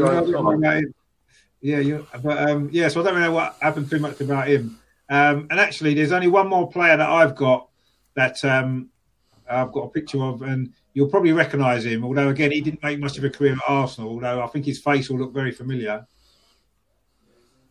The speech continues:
Speaker 1: Do you know who that is?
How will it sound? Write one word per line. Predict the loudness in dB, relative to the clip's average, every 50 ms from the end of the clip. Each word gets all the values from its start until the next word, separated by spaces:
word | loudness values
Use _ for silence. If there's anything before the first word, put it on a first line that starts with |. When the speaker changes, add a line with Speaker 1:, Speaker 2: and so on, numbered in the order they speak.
| _ _ _ _ _ _ _ _ _ _ _ _ _ _ _ _ _ _ _ -20 _ _ _ _ _ _ _ _ _ _ _ _ _ _ _ _ _ -10
Speaker 1:
Do | -6
you |
know | -2 0
who | 0
that | 2 2 0
is? | -2 -2 -4 -10